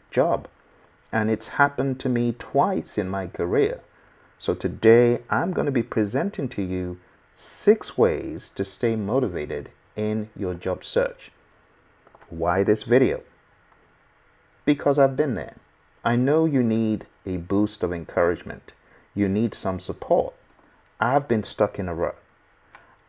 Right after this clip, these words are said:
I had it rough. I was going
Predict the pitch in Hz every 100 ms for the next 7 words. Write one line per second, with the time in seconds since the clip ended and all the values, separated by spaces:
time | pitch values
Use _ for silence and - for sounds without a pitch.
0 | - 123 139 127 117 113 98 135 160 -
1 | - - _ _ _ _ _ - 113 113
2 | - _ 113 107 104 123 151 156 156